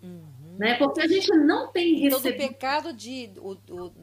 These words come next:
Speaker 1: o não estar contente, ele pode me levar a vários pecados,
Speaker 2: a
Speaker 1: né?
Speaker 2: vários pecados, a vários pecados, né?
Speaker 1: Uhum.
Speaker 2: E, e um deles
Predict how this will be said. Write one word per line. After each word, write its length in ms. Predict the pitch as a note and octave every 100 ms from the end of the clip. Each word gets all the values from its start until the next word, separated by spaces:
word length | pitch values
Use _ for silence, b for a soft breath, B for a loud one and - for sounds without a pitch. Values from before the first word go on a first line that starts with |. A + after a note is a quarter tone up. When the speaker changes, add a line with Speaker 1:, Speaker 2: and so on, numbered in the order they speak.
| -
Speaker 1:
o 20 | F#3
não 240 | F#3+ C#4+
estar 280 | E4+ E4 D4+
contente, 840 | C#4+ G#3 A3+ C4 D#4+ C#4 - G3+ -
ele 180 | G#3
pode 260 | A3 A#3+ A3
me 100 | A#3
levar 300 | A3+ F#3 A#3
a 20 |
vários 360 | A3 A3+ D4+ E4+
pecados, 680 | E4+ D#4+ G#3 D#3+ C#3 C3+ - G3 F#3+
Speaker 2:
a 40 |
Speaker 1:
né? 80 | D#3
Speaker 2:
vários 420 | F#3+ F#3+ F#3+ - -
pecados, 560 | D#4+ - C4+ F3+ F3 G#3
a 140 | A3
vários 300 | - - -
pecados, 720 | - B3 - F3 E3+ E3+ - - G3
né? 280 | F#3 G#3+ D#3
Speaker 1:
Uhum. 160 | D3 -
Speaker 2:
E, 840 | A3 G#3+ A3 C4 D4+ C4+ A#3 A#3 A#3
e 60 | B3+ -
um 260 | C#4 D#4+ C4+
deles 540 | A3 G#3 A3 D4